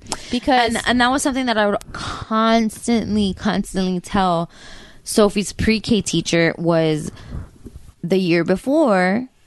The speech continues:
Speaker 2: I had zero communication with the teacher. And, like, something we said off mic, when I would request a meeting with her teacher, the teacher was like,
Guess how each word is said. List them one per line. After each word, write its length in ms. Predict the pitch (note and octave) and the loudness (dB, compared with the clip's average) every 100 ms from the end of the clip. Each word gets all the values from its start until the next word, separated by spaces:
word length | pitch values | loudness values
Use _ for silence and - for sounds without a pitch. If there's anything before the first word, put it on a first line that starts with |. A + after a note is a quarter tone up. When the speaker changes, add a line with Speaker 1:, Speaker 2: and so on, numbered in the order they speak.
| _ - - - - | _ -20 -20 -10 -2
Speaker 2:
I 100 | F3+ | 0
had 360 | F#3+ D#3 E3 | 2 0 0
zero 800 | D#3+ D#3+ F3 G#3+ A3+ A3+ G3 F3+ | -2 -4 -4 0 2 4 4 2
communication 880 | - G#3 G3 F#3 F3+ F#3+ F#3 F3+ E3+ | 0 2 4 2 0 0 0 2 2
with 140 | E3+ | 2
the 100 | - | 0
teacher. 520 | E3+ B3+ C4 A#3 F3+ D#3+ | 0 2 2 0 2 2
And, 120 | F3 | 2
like, 100 | F3 | 2
something 260 | G#3+ G#3+ G#3 | 2 2 2
we 60 | |
said 220 | G#3 G3 | 0 2
off 160 | F3+ F3+ A3 | 0 0 0
mic, 320 | A#3 G#3+ - - - - - - - | 0 0 -6 -16 -16 -18 -20 -18 -6
when 360 | F#3+ G#3 G3+ | 0 2 2
I 100 | F#3+ | 2
would 320 | G3+ A3 C4+ | 2 4 4
request 500 | D4 C#4+ - F#3+ - | 2 0 0 0 2
a 60 | F#3+ | 2
meeting 540 | F3 E3 D3+ D#3+ E3+ - - - - - | 4 4 2 4 2 0 -10 -10 -10 -4
with 300 | E3+ E3+ E3 | 2 2 2
her 160 | - D#3+ | 0 0
teacher, 640 | - C#3+ - D3 D#3 D#3+ - - - - | 2 0 2 2 2 -2 -8 -16 -16 -2
the 100 | F#3+ | 0
teacher 300 | F3+ G#3 G#3 | 0 0 0
was 160 | G3 G3 | 2 2
like, 180 | G#3+ | 0